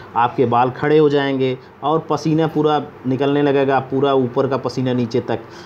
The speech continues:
ठीक है, तो ये कौन हार्मोन करवाता है? Emergency हार्मोन। और emergency हार्मोन कितने होते हैं? एडेनिन और नॉन एडेनिन। और कहाँ से निकलते हैं दोनों?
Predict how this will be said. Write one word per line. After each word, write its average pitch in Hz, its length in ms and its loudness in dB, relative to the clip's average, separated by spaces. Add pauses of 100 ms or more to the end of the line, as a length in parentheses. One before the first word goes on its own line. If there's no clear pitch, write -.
(160)
ठीक 160 140 0
है, 185 160 2 (360)
तो 123 240 0
ये 131 100 2
कौन 135 340 -2
हार्मोन 160 320 0
करवाता 170 420 0
है? 160 200 2
Emergency 151 760 2
हार्मोन। 180 360 2
और 160 180 2
emergency 170 480 0
हार्मोन 175 300 0
कितने 175 280 0
होते 190 260 2
हैं? 127 120 -2
एडेनिन 151 520 2
और 175 160 2
नॉन 165 260 2
एडेनिन। 196 600 4 (280)
और 139 120 2
कहाँ 156 280 0
से 202 140 2
निकलते 214 360 4
हैं 233 100 2
दोनों? 190 400 2